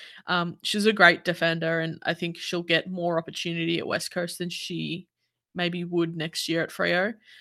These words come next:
Um, Mia Ray Clifford, Sarah Garstone, and Lyndall Road have all been delisted from the side.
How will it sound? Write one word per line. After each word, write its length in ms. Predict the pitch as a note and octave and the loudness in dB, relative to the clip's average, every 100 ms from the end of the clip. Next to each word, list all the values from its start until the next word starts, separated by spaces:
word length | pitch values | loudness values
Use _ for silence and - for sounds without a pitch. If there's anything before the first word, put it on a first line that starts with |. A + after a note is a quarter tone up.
| - | -10
Um, 440 | - F3+ F3 F3 - | 0 2 2 0 -2
Mia 240 | G3+ G#3 A3+ | 6 8 10
Ray 140 | A3 | 8
Clifford, 640 | G#3+ G3+ F#3 F#3+ F3+ F3 - - | 6 2 4 6 6 4 -4 -8
Sarah 340 | - F#3 F3+ F3+ | 0 4 4 6
Garstone, 580 | E3+ E3+ - F3 E3 - | 4 4 0 -2 -2 -2
and 260 | E3+ F3 | -2 -2
Lyndall 300 | F3 F#3 F#3 F3+ | -2 0 0 0
Road 400 | D#3+ D#3+ E3+ E3+ | 0 2 0 -2
have 140 | F#3 | -4
all 160 | D#3+ F3+ | -4 -2
been 180 | F3 F3 | -2 0
delisted 520 | E3 E3 E3 - F3 | 0 0 -2 -4 -4
from 140 | F#3+ | -4
the 60 | F#3 | -4
side. 480 | - F3 F#3 B3+ | -2 0 2 0